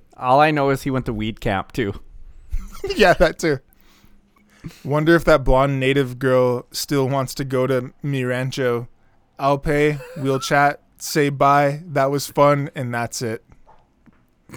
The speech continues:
Speaker 2: My Chinese girl only upload a Snap story every now and then, like me, too.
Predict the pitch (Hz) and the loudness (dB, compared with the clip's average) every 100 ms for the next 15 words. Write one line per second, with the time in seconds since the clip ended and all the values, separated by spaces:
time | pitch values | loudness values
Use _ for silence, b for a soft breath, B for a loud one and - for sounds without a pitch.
0 | - 523 523 587 622 - 1077 - _ _ | -10 -10 -16 -18 -12 -12 -14 -20 _ _
1 | _ _ _ _ _ _ _ _ _ b | _ _ _ _ _ _ _ _ _ b
2 | b b b b b _ 127 135 160 143 | b b b b b _ 0 2 4 4
3 | 151 143 139 143 139 135 143 147 131 147 | 4 0 4 4 4 2 0 -2 0 0
4 | 135 127 147 131 - - 135 135 127 135 | 0 -2 -2 -2 -4 0 2 4 4 2
5 | 131 127 127 131 123 123 120 120 135 127 | -2 0 0 -2 -2 -2 -2 -6 -6 -6
6 | 117 139 127 | -6 -4 -4